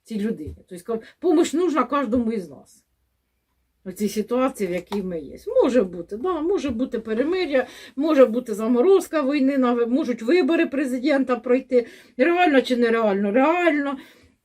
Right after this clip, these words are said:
Понімаєте? І опять же ж воно буде по сімерки кубки, по карта ілюзій. Тобто пусті кубки, пустих людей будуть наповняти чимсь.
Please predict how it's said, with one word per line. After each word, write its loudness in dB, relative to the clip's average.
Понімаєте? 2
І 6
опять 0
же 0
ж -6
воно 0
буде 0
по -8
сімерки -4
кубки, -6
по -8
карта -4
ілюзій. -10
Тобто -4
пусті -4
кубки, -4
пустих -4
людей 4
будуть -2
наповняти -4
чимсь. -16